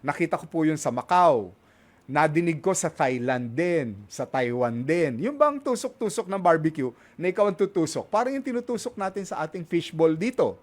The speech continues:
Pwede pala tayong makakuha ng mikrobyo roon kahit naluto ito.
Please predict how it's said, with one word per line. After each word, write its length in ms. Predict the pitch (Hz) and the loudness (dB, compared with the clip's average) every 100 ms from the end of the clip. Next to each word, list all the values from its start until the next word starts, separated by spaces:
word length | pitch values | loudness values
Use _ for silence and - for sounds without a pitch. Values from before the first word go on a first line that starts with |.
| _ _ _ _ _ _ _ _ _ _ - | _ _ _ _ _ _ _ _ _ _ 0
Pwede 240 | 160 165 | 2 2
pala 240 | 185 196 202 | 0 -4 -2
tayong 320 | 180 190 202 | -2 -2 -2
makakuha 480 | 185 185 - 151 160 | -6 -6 -4 -4 -4
ng 100 | 165 | -6
mikrobyo 600 | 170 165 165 160 151 151 | -6 -6 0 0 2 0
roon 260 | 151 165 202 | 0 0 0
kahit 300 | 143 147 160 | -4 -4 -4
naluto 420 | 156 165 156 170 | -2 -2 -2 -2
ito. 480 | 151 - 233 220 117 | -2 2 2 2 -4